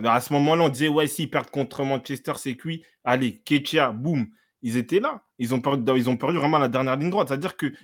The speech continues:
City, leur saison, on va dire, on veut pas dire commence,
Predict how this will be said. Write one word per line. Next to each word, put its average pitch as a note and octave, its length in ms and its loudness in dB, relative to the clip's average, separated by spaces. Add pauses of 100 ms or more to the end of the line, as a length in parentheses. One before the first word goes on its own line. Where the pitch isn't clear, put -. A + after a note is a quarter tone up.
City, - 480 -4
leur D3 180 4
saison, D#3+ 420 0 (480)
on A2+ 80 -4
va A#2 60 2
dire, A#2+ 240 -4 (100)
on G#2+ 40 -10
veut A2 80 -6
pas B2+ 120 4
dire B2 200 -2
commence, E3 480 2